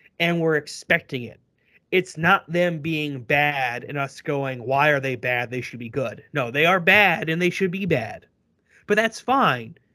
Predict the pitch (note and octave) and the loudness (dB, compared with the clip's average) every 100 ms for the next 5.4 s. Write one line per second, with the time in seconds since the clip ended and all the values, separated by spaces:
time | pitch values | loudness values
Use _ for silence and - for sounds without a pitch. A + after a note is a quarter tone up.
0 | _ _ - F#3+ G3 F3 D3+ A3+ A#3 G#3+ | _ _ -8 0 0 0 -2 -2 0 2
1 | F3 D#3+ D3+ C#3 D#3 E3+ E3 C3 C3 F3 | 4 4 4 -2 -6 -2 -2 -2 -4 -6
2 | - _ _ - F3 - E3 F3+ F3 F#3+ | -10 _ _ 0 2 2 -2 0 4 4
3 | - F#3 - - C#3 B2+ D3+ D#3 - F3+ | 4 0 0 -8 -6 -4 -2 -2 -2 0
4 | F3 - E3+ C#3 E3+ F3 - - B2 B2 | 0 0 -4 -4 -6 -6 -10 -8 -6 -6
5 | B2+ C3 D3 | -4 -2 -2